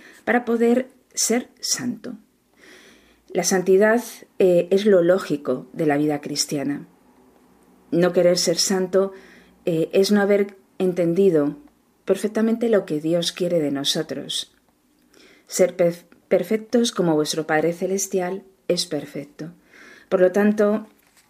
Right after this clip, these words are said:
no nos asuste la lentitud, no nos asuste la exigencia, no nos asuste quizá el avance del mal,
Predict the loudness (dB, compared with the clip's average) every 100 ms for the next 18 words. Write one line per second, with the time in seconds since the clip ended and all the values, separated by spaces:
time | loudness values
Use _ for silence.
0 | _ 2 2 2 0 2 2 2 2 0
1 | 0 0 0 -2 -4 0 0 -2 -16 _
2 | -20 -20 _ 0 2 0 2 2 2 2
3 | 0 2 0 -2 -4 0 0 0 0 -2
4 | -2 -8 _ _ _ _ -2 4 4 4
5 | 2 2 2 0 -2 -2 -4 -4 -2 -2
6 | -4 -6 -2 -2 0 -2 -2 -2 0 0
7 | -2 -4 -6